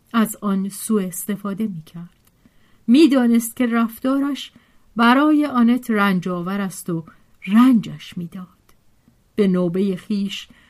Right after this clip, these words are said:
قدرت خود را می‌آزمود و اکنون که یقین داشت آنت دلبستهٔ اوست، خود کمتر بدو دلبسته بود. همه را آنت،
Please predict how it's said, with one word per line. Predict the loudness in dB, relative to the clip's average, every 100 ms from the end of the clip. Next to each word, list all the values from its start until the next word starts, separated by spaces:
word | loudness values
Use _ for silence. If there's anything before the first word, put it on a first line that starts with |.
| _ _
قدرت | 2 2 2 2 0 0 -4
خود | 0 -2 -2
را | -6 -4
می‌آزمود | 0 2 2 2 -2 -6 -8 -8 -8 -12 _ _ _ _ _ -14
و | -10
اکنون | -10 -6 -4 -4
که | -6 -6
یقین | -2 2 2 2 0 2 0
داشت | -2 -8 -10 -14 -20 -20 -20 _ _ _ _ 2
آنت | 4 4 2 -2 -4
دلبستهٔ | 2 4 4 2 -2 -2 0
اوست، | 0 0 -4 -4 -6 -10 -20 -20 _ _ _ _ _ _ _
خود | -4 -2 -2 -8 _ _ _ _ _ -8
کمتر | 2 4 4 0 -2 -2
بدو | -2 -6 -10 -14 -16 _ _ _ _ _
دلبسته | -4 -4 -6 -14 -12 -12 -12
بود. | -14 -20 _ _ _ _ _ _ _ _ _ _ _ _
همه | 2 4 4 2
را | -4 -8
آنت، | -6 -6 -6 -10 -16